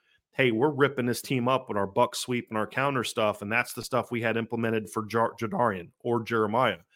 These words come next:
Or, "We're ripping this team up with duo," and that's a scheme that we had designed more for Jadarian and Jabron Payne or Kedron Young. And so those guys may get more carries, and then you're gonna do things with Jeremiah in the throwing game.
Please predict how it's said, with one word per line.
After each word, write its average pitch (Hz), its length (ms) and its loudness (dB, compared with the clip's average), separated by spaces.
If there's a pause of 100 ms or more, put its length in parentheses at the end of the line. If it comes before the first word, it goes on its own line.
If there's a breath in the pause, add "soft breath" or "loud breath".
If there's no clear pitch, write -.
(540 soft breath)
Or, 120 180 2
"We're 135 220 2
ripping 127 400 0
this 113 120 -2
team 120 260 -4 (100)
up 139 240 2
with 107 120 -6
duo," 117 460 -2 (300)
and 110 120 -2
that's 120 220 0
a 123 60 -2
scheme 120 380 -2
that 104 120 -2
we 113 140 -2
had 110 320 2 (380 soft breath)
designed 113 500 2
more 113 260 2
for 110 440 2
Jadarian 110 520 2
and 110 120 -2
Jabron 107 360 0
Payne 135 400 0
or 85 160 -10
Kedron 104 460 -6
Young. 104 320 0
And 95 100 -14
so 117 160 0
those 123 220 2
guys 117 240 0
may 120 140 -2
get 113 180 -4
more 104 140 -2
carries, 151 420 2
and 123 60 -4
then 120 80 -4
you're 117 80 -2
gonna 113 160 -4
do 113 120 -6
things 113 200 -10
with - 80 -20
Jeremiah 110 380 -4
in 107 80 -6
the 95 120 -14
throwing 117 240 -4
game. - 100 -18